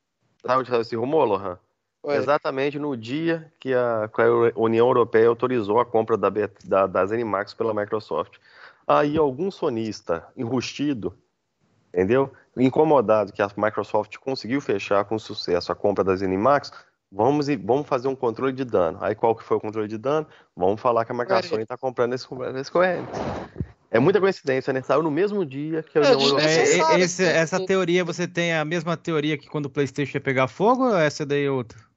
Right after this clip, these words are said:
Speaker 1: Não, não. Você não, não, isso é fato, Cameron. A respeito disso aí
Speaker 3: É
Speaker 1: que eu tô
Speaker 3: fato?
Speaker 1: falando aí.
Speaker 3: Que, mas não
Speaker 1: Não,
Speaker 3: pegou
Speaker 1: que
Speaker 3: fogo até hoje, tô esperando
Speaker 1: Cara,
Speaker 3: até hoje
Speaker 1: é
Speaker 3: o PlayStation
Speaker 1: coincidência.
Speaker 3: pegar fogo.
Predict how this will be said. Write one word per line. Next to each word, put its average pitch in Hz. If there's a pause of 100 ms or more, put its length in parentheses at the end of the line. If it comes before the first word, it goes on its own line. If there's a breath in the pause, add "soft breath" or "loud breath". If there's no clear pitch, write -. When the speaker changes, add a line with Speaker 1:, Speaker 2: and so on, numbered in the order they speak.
(420)
Speaker 1:
Não, 117
não. 95
Você 101
não, 110
não, 107
isso -
é 156
fato, 92
Cameron. 85 (720)
A 101
respeito 104
disso -
aí -
Speaker 3:
É 165
Speaker 1:
que 101
eu 101
tô 180
Speaker 3:
fato? 220 (100)
Speaker 1:
falando 175
aí. -
Speaker 3:
Que, 151
mas 240
não 247
Speaker 1:
Não, 294
Speaker 3:
pegou 240
Speaker 1:
que 214
Speaker 3:
fogo 262
até 247
hoje, 247
tô 226
esperando 220
Speaker 1:
Cara, 226
Speaker 3:
até 233
hoje 202
Speaker 1:
é -
Speaker 3:
o -
PlayStation - (220)
Speaker 1:
coincidência. 151
Speaker 3:
pegar 151
fogo. 135